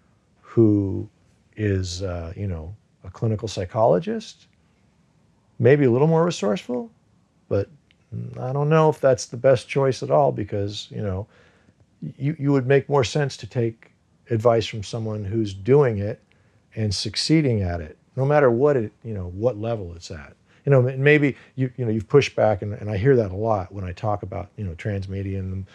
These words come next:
business and money. "Well, I just wanna create cool stuff." So do I, man. So do I,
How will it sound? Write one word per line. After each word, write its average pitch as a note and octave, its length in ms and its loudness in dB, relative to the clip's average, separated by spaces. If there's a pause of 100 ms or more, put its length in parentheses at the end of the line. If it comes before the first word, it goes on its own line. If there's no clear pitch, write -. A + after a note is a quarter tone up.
(140)
business G#2 380 -2
and F#2+ 100 -10
money. G2 220 -8
"Well, G2+ 140 -6
I D#3 40 -4
just E3+ 200 -10
wanna C3+ 140 -8
create C3 340 -8
cool C3+ 220 -6
stuff." - 340 -6
So F3 180 -8
do D#3+ 140 0
I, D#3+ 120 -2
man. C#3 300 -6 (400)
So - 240 2
do D#3 140 6
I, B2 240 2